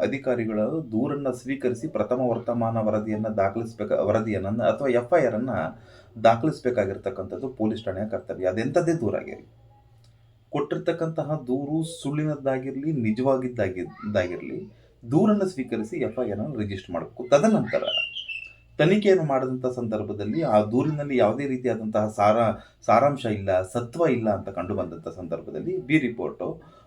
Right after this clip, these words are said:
ಅಥವಾ ಪತ್ತೆ ಆಗದೆ ಹೋದಂಥ ಸಂದರ್ಭದಲ್ಲಿ ಸಿ ರಿಪೋರ್ಟ್‌ಗಳನ್ನು ಹಾಕುವಂಥದ್ದನ್ನು ನಾವು ನೋಡಿದ್ವಿ. ಈ ಪ್ರಕ್ರಿಯೆಯನ್ನ ಅನುಸರಿಸಬೇಕು ಅಂತೇಳಿ ಸರ್ವೋಚ್ಚ ನ್ಯಾಯಾಲಯ ತನ್ನ ಹಲವಾರು ತೀರ್ಪುಗಳಲ್ಲಿ ಮತ್ತೆ ಮತ್ತೆ ಇದ್ರ ಬಗ್ಗೆ ಹೇಳ್ತದೆ ಹೋಗ್ತದೆ. ಭಾರತದಂತಹ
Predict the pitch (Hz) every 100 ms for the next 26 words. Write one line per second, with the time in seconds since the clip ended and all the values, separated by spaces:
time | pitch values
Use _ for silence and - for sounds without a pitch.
0 | - 135 143 135 127 165 135 123 127 120
1 | 101 95 87 92 95 90 82 104 156 -
2 | 156 107 90 76 87 85 110 92 - 85
3 | 73 73 - 156 110 90 80 - - -
4 | 156 226 240 160 - 175 143 110 101 160
5 | 85 87 - - _ - 160 165 185 -
6 | 135 123 104 98 110 127 107 - - _
7 | - 113 131 165 - 131 110 107 107 131
8 | 110 104 87 92 104 123 160 185 175 127
9 | 120 101 90 82 127 127 - - 190 139
10 | - 123 92 80 - - _ _ 117 110
11 | 104 98 127 98 - - 117 - 76 73
12 | - 190 - _ _ _ _ _ - 107
13 | 113 175 196 185 175 175 170